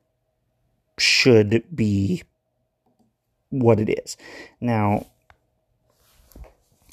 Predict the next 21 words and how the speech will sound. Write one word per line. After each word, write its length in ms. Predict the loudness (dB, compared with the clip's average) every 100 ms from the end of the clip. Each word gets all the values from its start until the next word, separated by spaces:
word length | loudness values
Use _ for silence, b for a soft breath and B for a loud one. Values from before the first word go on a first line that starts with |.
| -20 _ 0
even 360 | 4 6 4
so, 680 | 2 -2 2 2 2 -4 B B B B B B -2
I 100 | 2
wanna 280 | 6 6 4
finish 360 | -2 -4 -10
it. 100 | -18 _ _ _ _ _ -8
I, 140 | 0
I 220 | 2 4
wanna 260 | 4 4 2
do 160 | 0
the 80 | 0
mission 260 | -2 -2 -6
solo, 380 | -6 -4 -4 -4
and 120 | 0
frankly, 400 | 0 2 0 -2 B B B -10
I 60 |
wanna 280 | -6 -2 -2
play 200 | -2 -2
it 60 | 0
again 260 | 2 2
solo, 540 | 2 0 2 2 0